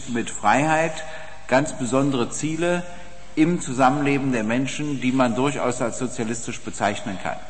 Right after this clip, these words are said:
Schon während der Revolution geriet das alles wieder in Widerspruch zueinander.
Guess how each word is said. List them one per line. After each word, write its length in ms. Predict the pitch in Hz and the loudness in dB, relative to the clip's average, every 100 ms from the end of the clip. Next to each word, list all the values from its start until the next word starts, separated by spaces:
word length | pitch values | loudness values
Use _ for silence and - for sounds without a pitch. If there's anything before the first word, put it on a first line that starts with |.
| - - - - - | -12 -12 -12 -12 -12
Schon 240 | - 131 113 | -2 0 4
während 300 | 135 180 160 | 4 4 0
der 100 | 135 | -2
Revolution 640 | 123 123 120 - 147 147 | -2 -2 -4 -2 0 2
geriet 320 | 123 117 139 | 0 2 2
das 180 | 135 92 | 0 -2
alles 320 | 107 139 139 | 0 0 0
wieder 260 | 127 127 120 | 0 0 0
in 180 | 110 107 | 0 0
Widerspruch 500 | 135 160 - - - | 2 2 0 -4 -4
zueinander. 880 | - 147 120 139 135 147 151 147 | -2 0 2 2 2 2 0 0